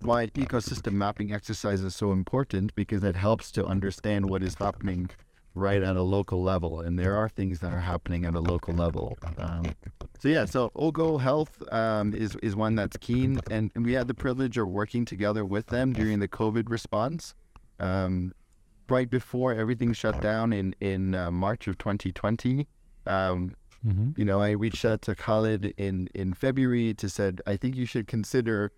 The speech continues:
Speaker 1: I think covid's gonna be a big deal, right? covid, you know, January, or
Speaker 2: Mm-hmm.
Speaker 1: January, February twenty twenty, right? There was still not a whole lot known really in terms of what would actually ensue. And so we
Speaker 2: Right.
Speaker 1: then looked at seeing how do we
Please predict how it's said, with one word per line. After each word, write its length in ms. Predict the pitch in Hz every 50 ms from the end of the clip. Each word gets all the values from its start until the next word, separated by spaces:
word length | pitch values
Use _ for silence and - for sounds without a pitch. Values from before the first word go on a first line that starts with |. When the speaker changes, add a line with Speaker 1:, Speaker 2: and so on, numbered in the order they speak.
| - - - - -
Speaker 1:
I 60 | 120 120
think 200 | 131 147 143 -
covid's 360 | - 165 156 147 151 123 -
gonna 200 | 147 135 135 123
be 140 | 120 120 120
a 60 | 113
big 240 | 98 117 110 101 95
deal, 420 | 110 110 107 104 101 98 95 92
right? 280 | 92 101 110 110 - -
covid, 340 | - 143 135 120 110 101 101 -
you 120 | - 113 101
know, 120 | 98 98
January, 480 | 95 - 123 123 135 139 123 123 110 80
or 220 | 107 104 101 104
Speaker 2:
Mm-hmm. 100 | 95 98
Speaker 1:
January, 360 | 107 104 107 113 117 113 113
February 320 | - - 107 101 110 110 101
twenty 260 | - 113 107 110 104
twenty, 320 | - 117 113 113 110 95
right? 180 | 90 98 104 104
There 120 | 110 110
was 100 | 113 110
still 260 | - - 165 165 165 151
not 220 | 139 131 135 135
a 60 | 127
whole 280 | 113 - 123 127 131 131
lot 200 | 127 120 95 82
known 420 | 92 98 101 113 135 139 123 113
really 300 | 104 110 117 117 117 113
in 100 | 107 101
terms 260 | - 117 107 107 -
of 200 | 101 92 82 82 101
what 140 | 98 - 101
would 120 | 101 92
actually 440 | 92 101 101 - - - 98 92 87
ensue. 580 | 87 90 - - - 120 123 110 92 85 85 - - - _ _ _ _ _ _ _ -
And 140 | 117 101 92
so 220 | 90 139 135 135
we 120 | 127 123 127
Speaker 2:
Right. 60 | 120
Speaker 1:
then 200 | 127 127 131 131 117
looked 260 | 117 127 - - -
at 160 | 113 101 -
seeing 240 | - - 117 113 107
how 240 | 98 95 110 117 127
do 100 | 147 143
we 160 | 127 123 117